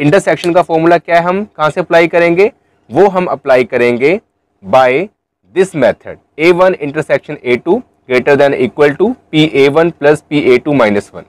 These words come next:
तो ये हमारा क्या बन जाएगा student? ये हमारा बन जाएगा greater than and equal to, ये हमारा ए वन है, तो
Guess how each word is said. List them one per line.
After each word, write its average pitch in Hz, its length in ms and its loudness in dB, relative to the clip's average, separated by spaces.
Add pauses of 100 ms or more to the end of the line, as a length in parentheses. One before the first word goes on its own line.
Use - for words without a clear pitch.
(440)
तो 139 100 0
ये 139 180 4
हमारा 185 300 2
क्या 175 200 0
बन 175 180 0
जाएगा 170 180 2
student? 180 440 0 (800)
ये 160 120 2
हमारा 156 240 2
बन 139 180 0
जाएगा 139 440 0 (560)
greater 151 440 0
than 185 220 2 (160)
and 135 180 -2
equal 160 400 0
to, 240 120 -2 (400)
ये 131 100 -2
हमारा 151 360 2
ए 139 140 0
वन 175 200 2
है, 196 200 0 (160)
तो 117 140 -4